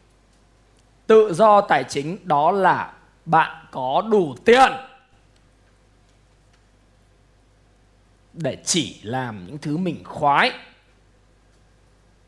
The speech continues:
và không làm vì tiền, mà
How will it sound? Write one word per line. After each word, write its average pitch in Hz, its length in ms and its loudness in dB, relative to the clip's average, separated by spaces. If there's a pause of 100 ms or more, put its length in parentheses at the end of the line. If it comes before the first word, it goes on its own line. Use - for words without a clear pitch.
(280)
và 110 220 -16
không 277 340 2
làm 208 280 4
vì 147 180 -12
tiền, 151 220 0 (1400)
mà 131 120 -10